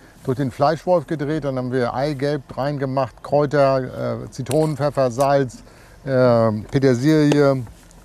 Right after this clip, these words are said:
Zwiebel rein, Dill rein. Und das Ganze dann in so eine Form, äh, so Art Patties gemacht, so Burger-Patties. Und dann haben wir das gebraten und das mit, mit, äh,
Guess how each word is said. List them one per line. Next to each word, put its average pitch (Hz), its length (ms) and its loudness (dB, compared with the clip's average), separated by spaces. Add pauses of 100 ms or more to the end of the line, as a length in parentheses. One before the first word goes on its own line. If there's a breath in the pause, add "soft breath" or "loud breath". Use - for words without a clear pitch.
(120)
Zwiebel 165 500 2
rein, 143 540 2 (360 loud breath)
Dill 160 360 4
rein. 151 440 2 (360 loud breath)
Und 123 100 -4
das - 160 0
Ganze 151 320 2
dann 147 300 2
in 135 160 -6
so 127 80 0
eine 131 140 2
Form, 190 500 0
äh, 143 400 2
so 117 160 0 (180)
Art 131 240 -2
Patties 180 400 0
gemacht, 160 380 -2
so 135 340 2
Burger-Patties. 151 840 0 (440 loud breath)
Und 147 140 -6
dann 135 140 2
haben 139 160 0
wir 151 100 2
das 156 180 -2
gebraten 120 560 -2
und 151 120 -8
das 131 180 -6
mit, 117 200 -4
mit, 117 320 -8
äh, 127 40 0